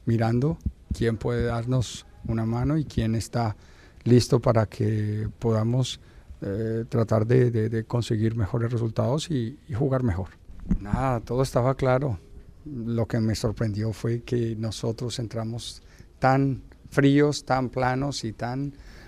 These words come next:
ah, con faltos de, de concentración. Eso, eso me sorprende y porque, porque uno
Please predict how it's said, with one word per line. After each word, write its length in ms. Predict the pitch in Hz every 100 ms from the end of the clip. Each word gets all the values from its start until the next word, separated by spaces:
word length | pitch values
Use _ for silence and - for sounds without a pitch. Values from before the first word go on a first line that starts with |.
| - -
ah, 540 | 113 110 110 117 120 131 - -
con 160 | 113 -
faltos 420 | 113 113 127 120
de, 280 | 117 107 110
de 160 | 107
concentración. 840 | 104 110 - 107 104 - 113 113 95
Eso, 680 | 110 107 - 131 123 113 - - - - - -
eso 440 | 110 - 135 127
me 260 | 113 107 107
sorprende 600 | 117 101 110 107 110 110
y 340 | 107 98 98
porque, 600 | - 110 - 110 101 95 - - - - -
porque 320 | - - 120
uno 520 | 117 120 139 135 123